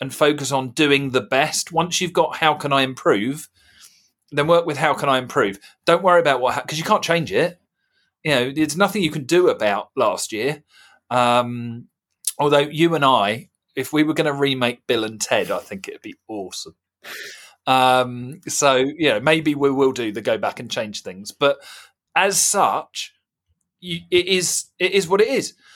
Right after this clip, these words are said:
So look at it, go, "What did I do then that I could do better now?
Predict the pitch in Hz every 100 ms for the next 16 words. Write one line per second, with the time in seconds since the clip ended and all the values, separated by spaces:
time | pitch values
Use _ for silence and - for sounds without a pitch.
0 | _ - 165 165 220 214 165 123 - 190
1 | 202 165 202 254 190 208 202 185 185 185
2 | 170 170 156 147 165 160 151 147 151 151
3 | 156 - 147 135 143 - 135 120 113 139
4 | 233